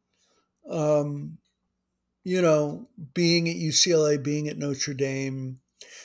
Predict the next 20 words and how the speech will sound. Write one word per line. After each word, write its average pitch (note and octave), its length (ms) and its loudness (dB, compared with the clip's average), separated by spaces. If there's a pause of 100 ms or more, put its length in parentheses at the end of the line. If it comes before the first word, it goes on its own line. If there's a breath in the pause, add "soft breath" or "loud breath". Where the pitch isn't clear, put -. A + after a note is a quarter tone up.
(140 loud breath)
traveling C4 960 4
with F#3+ 420 6
the F3 140 2
reporters, D#3+ 1000 -2
the D3 80 -6
print A#3+ 400 0
reporters C3+ 840 -4 (500 soft breath)
who F#3+ 200 -2
covered D3+ 680 2 (1040)
Hofstra E3+ 420 0
basketball C3 500 -2
or A2+ 40 -6
covered C3 340 -4
basketball C3 540 -2
in B2+ 100 -4
the B2 60 -4
New C3 60 -4
York B2+ 260 -6
metro A#2+ 420 -6
area. C3+ 420 -6